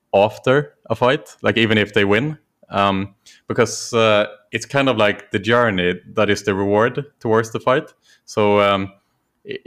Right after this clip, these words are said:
even though a fight camp is really, really, really tough and really, really difficult, um, but towards the end of the fight camp, you feel like a machine, you know, you feel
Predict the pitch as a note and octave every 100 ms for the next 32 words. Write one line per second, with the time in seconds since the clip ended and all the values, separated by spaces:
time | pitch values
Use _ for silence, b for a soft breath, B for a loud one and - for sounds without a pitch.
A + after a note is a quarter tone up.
0 | - B2+ B2 A2+ G#2 G#2+ A2 - A#2 A2
1 | - F#2+ F#2 G2 - - - G2 G#2+ G#2+
2 | F#2+ F#2+ F2+ G2+ F#2+ F#2+ F2 F2 A2+ F#2
3 | - F#2+ F#2 G2+ F#2+ F#2 F#2+ F2+ A#2 A2
4 | - F2+ F#2 - - F#2+ F2+ F2+ _ B
5 | B - G2+ - B2 A#2 A2+ - C3 A2+
6 | G2 F2+ C3+ B2 B2 F2 F2+ F#2+ - A#2
7 | G2 F#2 F2+ - F#2 F#2 F2+ F2+ E2+ _
8 | - G2+ G2 C3 F#2 E2+ F#2 G2 F#2+ -
9 | G#2+ F#2+